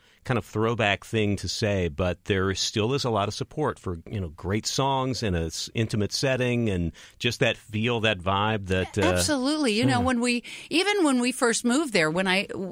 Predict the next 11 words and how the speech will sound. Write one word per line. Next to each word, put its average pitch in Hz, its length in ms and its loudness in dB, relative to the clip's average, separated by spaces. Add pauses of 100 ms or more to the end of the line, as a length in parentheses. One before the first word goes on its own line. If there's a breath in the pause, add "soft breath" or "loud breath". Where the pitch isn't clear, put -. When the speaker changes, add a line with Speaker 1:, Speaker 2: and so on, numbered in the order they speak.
(100)
Speaker 2:
you 233 180 0
know, 175 360 0
people 220 320 -2
would 175 200 -2
say, 165 380 2
"Oh, 165 160 2
cabaret's 147 560 -2
over, 135 320 -4
cabaret's 135 560 -4
over." 127 320 -4 (420 loud breath)
And 453 120 -2